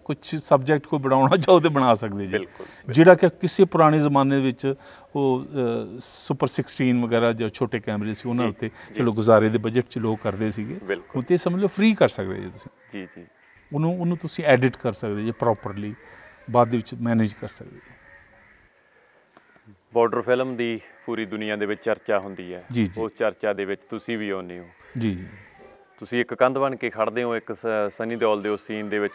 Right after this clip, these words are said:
Speaker 2: ਜਦੋਂ ਉਹਦੇ ਸੀਨੀਅਰ ਆਫੀਸਰ ਦੇ ਤੌਰ 'ਤੇ ਸਾਹਮਣੇ ਆਉਂਦੇ ਹੋ, ਤੁਹਾਡਾ ਸੀਨ ਖੁੱਲ੍ਹਦਾ। ਬਾਰਡਰ ਦੇ ਵਿੱਚ ਐਂਟਰੀ ਕਿਵੇਂ ਹੁੰਦੀ ਹੈ ਤੁਹਾਡੀ? ਕਿਵੇਂ ਬਣਿਆ ਸੀ ਸਬੱਬ ਵੀ, ਹਾਂ, ਮਹਾਵੀਰ ਭੁੱਲਰ ਦੀ ਗੱਲਬਾਤ ਹੁੰਦੀ ਹੈ ਤੇ ਇੱਕ ਪੰਜਾਬੀ ਚਿਹਰਾ ਇਹਦੇ ਵਿੱਚ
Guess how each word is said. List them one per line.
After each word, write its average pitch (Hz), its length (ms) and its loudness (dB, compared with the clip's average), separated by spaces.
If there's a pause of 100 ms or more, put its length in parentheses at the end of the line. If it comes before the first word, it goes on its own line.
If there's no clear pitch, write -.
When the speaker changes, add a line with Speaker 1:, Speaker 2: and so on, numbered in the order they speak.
Speaker 2:
ਜਦੋਂ 104 240 -4
ਉਹਦੇ 104 160 -6
ਸੀਨੀਅਰ 117 340 -4
ਆਫੀਸਰ 107 420 -2
ਦੇ 98 120 -6
ਤੌਰ 98 200 -2
'ਤੇ 95 220 -8
ਸਾਹਮਣੇ 107 300 -6
ਆਉਂਦੇ 95 200 -8
ਹੋ, 92 40 -12
ਤੁਹਾਡਾ 104 260 0
ਸੀਨ 98 240 -12 (100)
ਖੁੱਲ੍ਹਦਾ। 98 320 -10 (1700)
ਬਾਰਡਰ 175 320 6
ਦੇ 226 100 4
ਵਿੱਚ 208 200 0
ਐਂਟਰੀ 135 300 -2
ਕਿਵੇਂ 110 240 -4
ਹੁੰਦੀ 98 280 -12
ਹੈ 92 60 -4
ਤੁਹਾਡੀ? 104 320 -4
ਕਿਵੇਂ 143 260 0
ਬਣਿਆ 123 240 0
ਸੀ 107 140 -10
ਸਬੱਬ 101 340 -2
ਵੀ, 98 360 -6
ਹਾਂ, 101 180 -6
ਮਹਾਵੀਰ 107 420 -4
ਭੁੱਲਰ 104 320 -4
ਦੀ 92 180 -10
ਗੱਲਬਾਤ 95 440 -2
ਹੁੰਦੀ 95 320 -10
ਹੈ 95 60 -2
ਤੇ 95 340 -8
ਇੱਕ - 140 -14
ਪੰਜਾਬੀ 95 480 -8
ਚਿਹਰਾ 101 320 -8
ਇਹਦੇ 98 180 -10
ਵਿੱਚ 95 460 -10